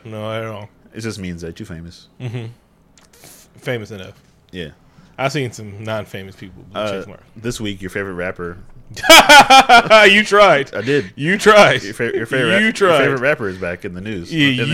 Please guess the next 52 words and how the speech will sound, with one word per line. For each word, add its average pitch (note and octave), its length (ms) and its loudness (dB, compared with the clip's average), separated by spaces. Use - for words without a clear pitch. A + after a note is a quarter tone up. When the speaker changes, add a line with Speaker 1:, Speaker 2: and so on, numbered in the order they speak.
Speaker 2:
news A3+ 100 2
cycle. F#2 300 -4
Speaker 1:
ch-, - 80 -12
you E3 280 -4
forgave D3+ 400 -2
him C#3 160 -6
twice. C#3+ 540 -4
<laughs> D#3+ 220 -6
I D#3+ 160 2
bit C#3+ 280 -2
off G#2+ 200 -8
of G#2 120 -16
the, G#2+ 220 -14
uh, A#2+ 80 -10
Speaker 2:
When? D#3 140 -6
Speaker 1:
Kanye, G#2+ 260 -10
man. F#2+ 80 -18
Speaker 2:
When? G#2+ 380 -10
Speaker 1:
Yes. C#3 340 -6
Speaker 2:
No, E3 120 -8
I B2 40 -6
didn't. F#2+ 280 -12
Speaker 1:
Yeah, F3+ 120 2
every F#3 280 4
time F#3 200 6
he F#3+ 100 4
apologized, D#3 540 4
he F3 40 -2
was E3+ 100 -4
like, E3 120 6
"All G3+ 160 8
right, F3 120 4
Kanye, B2 540 0
we, G#3 300 4
the E3 120 0
black D#3+ 260 4
people, D3+ 160 -2
collectively B2 520 -2
let A2+ 160 -4
you B2 80 -10
back A2 220 -6
in." G2+ 280 -10
<laughs> - 80 -12
Speaker 2:
I, B2 240 -4
I B2+ 140 -4
never F2 220 -10
said - 220 -20
that. - 100 -20
Speaker 1:
Yes, D3+ 200 -8
you A#2 60 -12
did. F2+ 300 -16
Twice G2+ 320 -12